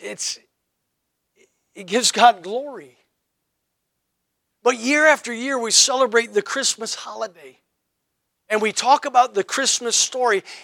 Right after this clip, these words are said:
and it doesn't, it's a nice story, and we agree it's a nice story, but it doesn't have a dynamic effect on us. And why would God ta-, talk about it in His Word if He didn't intend for this, this account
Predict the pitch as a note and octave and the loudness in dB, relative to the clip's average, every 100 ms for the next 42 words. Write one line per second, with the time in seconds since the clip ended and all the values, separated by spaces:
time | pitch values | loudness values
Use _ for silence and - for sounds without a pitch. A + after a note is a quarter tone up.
0 | A#3 A3 G3+ D#3 C4 C#4+ D4+ B3+ G#3 A3 | -2 -2 -2 2 4 2 -4 -4 0 0
1 | A3 C4 D#4 C4+ - - D4 D4+ A#3 G#3 | 0 0 0 0 0 0 2 2 0 2
2 | G#3+ E3+ A3+ D#4 C#4+ A#3+ A#3 A#3 - C#4 | 0 0 -2 0 0 0 0 0 2 2
3 | C#4 A3+ A3+ G#3+ F3 C4+ C#4 D4+ - G3+ | 2 0 0 -2 0 2 2 -2 -8 -2
4 | B3 B3 G#3+ A3 A3+ A#3 C#4+ D#4+ D#4+ A3+ | 0 0 0 0 0 -2 -2 -2 -2 -4
5 | A3+ - D#4+ _ A#3+ F#3+ F3 A3 - - | -10 -8 -10 _ 0 0 2 0 -2 -14
6 | - - - B3+ B3+ A#3+ F#3 G3 C4+ D#4+ | -18 -20 -6 0 0 0 -6 4 8 8
7 | E4+ D#4 C4 G#3+ B3 B3+ F#3+ - - C#4 | 6 2 0 6 8 6 0 -4 2 2
8 | A#3+ - D4 - A#3 G#3+ A3 A3 A3+ G3+ | 2 4 4 4 6 6 4 -2 0 0
9 | G3 D4 B3 - - - G#3 A#3 B3+ C#4+ | 0 0 0 -4 -12 -6 -4 0 0 2
10 | B3 G3+ - D#4 E4 A3+ A3 F#3 A3+ - | 0 0 4 4 4 2 0 2 2 2
11 | - - - - B3 A#3 - - D#4+ B3 | 0 -20 -10 0 4 4 0 0 0 0
12 | F#3 - | -4 -8